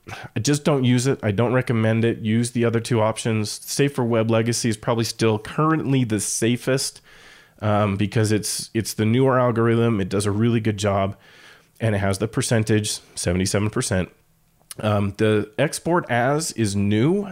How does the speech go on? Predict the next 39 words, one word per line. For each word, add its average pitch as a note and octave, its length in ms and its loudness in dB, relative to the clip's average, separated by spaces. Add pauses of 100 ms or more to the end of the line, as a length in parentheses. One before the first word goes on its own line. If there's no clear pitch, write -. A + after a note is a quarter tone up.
(100)
and G#2 220 0
they've C3 120 2
been B2 200 0
tweaking A2 500 -4
it. D2+ 240 -6 (640)
And, A2+ 380 2
uh, G#2 180 2
when A2+ 200 0
it C3 80 2
was C3 140 0
first F3+ 440 -2
released, B2+ 640 0 (100)
and G#2+ 240 0
I G2+ 60 0
think - 280 -2
it G3 100 2
was B2 220 0
in A2+ 100 0
the G2+ 80 0
twenty B2 420 -2
fifteen A2 800 -2
point G2+ 420 -4
one G#2 520 -2
release G2 380 0
that D#2 120 -6
they F#2 120 -2
kind F#2+ 260 -4
of F2 100 -4 (420)
moved A2+ 460 2
Safer A2 400 0
Web G2 240 0
to F#2+ 80 0
Legacy G2 560 0
and F2 160 -2
now F#2+ 200 0
have F#2+ 200 -2
this F#2 160 -4
export G2+ 320 -2
as. F#2+ 300 -2